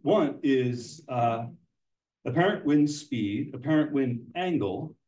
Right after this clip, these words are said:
speed through the water, and, you know, speed through the ground is kinda nice. But from, from those first three data points, the more of that I collect, I'm starting to develop polars for my boat, which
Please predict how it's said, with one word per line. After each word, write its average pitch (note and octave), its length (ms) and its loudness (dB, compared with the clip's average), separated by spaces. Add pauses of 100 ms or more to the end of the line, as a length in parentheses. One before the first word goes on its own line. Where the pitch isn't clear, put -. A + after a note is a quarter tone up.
(180)
speed - 560 -6
through F#3 140 -2
the E3 100 4
water, A2+ 600 -2 (440)
and, A#3+ 360 0
you A3+ 60 -2
know, F#3+ 160 2
speed - 300 -6
through E3+ 120 -2
the C#3+ 60 2
ground B2 320 0
is A2+ 80 -4
kinda A#2 200 -4
nice. A#2 220 0
But B2+ 240 -4
from, F3 400 -2
from E3 160 0
those D3 200 2
first A3+ 380 -4 (240)
three F3+ 480 -6 (840)
data G#3+ 240 4
points, - 680 -8
the C3+ 100 4
more G3+ 280 8
of E3+ 100 2
that E3+ 260 -2
I C#3 100 -2
collect, C3 580 -4 (680)
I'm C#3 160 4
starting E3 340 4
to C#3+ 60 -8
develop B2 500 -2
polars G#3 460 0
for B2 100 -8
my G#2+ 80 -2
boat, E3+ 320 0
which - 260 -12